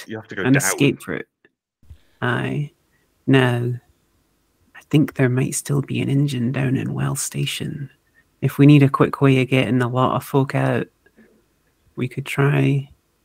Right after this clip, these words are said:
Speaker 2: I could try get the engine running, give us somewhere to lead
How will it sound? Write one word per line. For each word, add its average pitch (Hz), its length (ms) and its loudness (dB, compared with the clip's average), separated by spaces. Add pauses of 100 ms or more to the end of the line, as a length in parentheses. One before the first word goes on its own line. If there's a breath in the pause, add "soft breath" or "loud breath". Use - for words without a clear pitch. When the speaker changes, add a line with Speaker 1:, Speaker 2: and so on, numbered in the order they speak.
(120)
Speaker 2:
I 131 140 2
could - 240 -12
try - 800 -6
get - 200 -6
the 135 140 2
engine 160 360 4
running, 190 600 4 (760)
give 147 140 2
us 139 400 0 (240)
somewhere 139 880 2 (460)
to 123 100 -6
lead 139 160 0